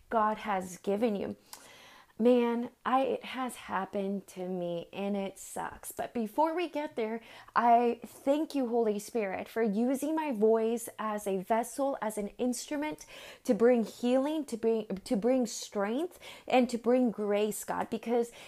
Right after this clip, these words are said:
it is by your grace that I can do this, Jesus. I thank you, Holy Spirit, for allowing me to speak with clarity, with power, and passion. In Jesus' name.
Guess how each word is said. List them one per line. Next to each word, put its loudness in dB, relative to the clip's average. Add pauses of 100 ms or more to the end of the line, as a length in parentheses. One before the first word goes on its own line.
(140)
it 4
is 2
by 2
your 2
grace 0
that 2 (320)
I 6
can 0
do 0
this, 0
Jesus. -2
I -2
thank 0
you, 0
Holy 2
Spirit, -4
for -6
allowing 0
me 0
to 0
speak -4
with 0
clarity, -2
with -4
power, 0
and -4
passion. -6 (380)
In 4
Jesus' -2
name. -2